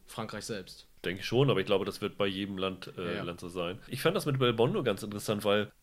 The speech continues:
Speaker 2: eigentlich vom Typ her ist Omar Sy durchaus ein legitimer Nachfolger von Belmondo, oder?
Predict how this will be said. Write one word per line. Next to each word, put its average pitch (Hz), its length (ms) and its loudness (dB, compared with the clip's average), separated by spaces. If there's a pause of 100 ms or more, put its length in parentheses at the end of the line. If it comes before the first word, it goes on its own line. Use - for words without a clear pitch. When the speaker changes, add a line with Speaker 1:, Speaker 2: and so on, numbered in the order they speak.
Speaker 2:
eigentlich 156 760 -2 (280)
vom 113 560 -2
Typ - 360 -6
her 101 220 2
ist - 340 -6
Omar 117 260 2
Sy 160 540 -4
durchaus 135 600 0
ein 123 80 -2
legitimer 127 600 0
Nachfolger 117 480 0
von 90 200 -6
Belmondo, 82 460 -2
oder? 95 260 -4